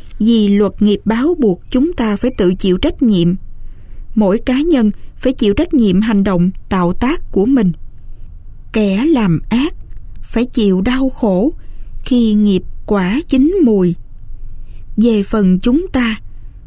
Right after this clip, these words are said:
phải xua tan sân hận và những thái độ tạo tác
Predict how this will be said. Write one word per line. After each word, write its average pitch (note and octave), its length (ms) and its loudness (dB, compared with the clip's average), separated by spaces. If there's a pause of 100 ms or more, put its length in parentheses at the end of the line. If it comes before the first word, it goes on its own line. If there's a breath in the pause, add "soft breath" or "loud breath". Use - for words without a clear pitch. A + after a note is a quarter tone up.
phải G#3+ 200 0
xua C#4+ 340 2
tan C#4 340 0
sân D4+ 360 2
hận G3 300 2 (420 soft breath)
và A3+ 280 2
những G#3+ 360 2
thái D4 260 0
độ F3+ 320 0 (320 soft breath)
tạo F#3 260 2
tác C#4 320 -2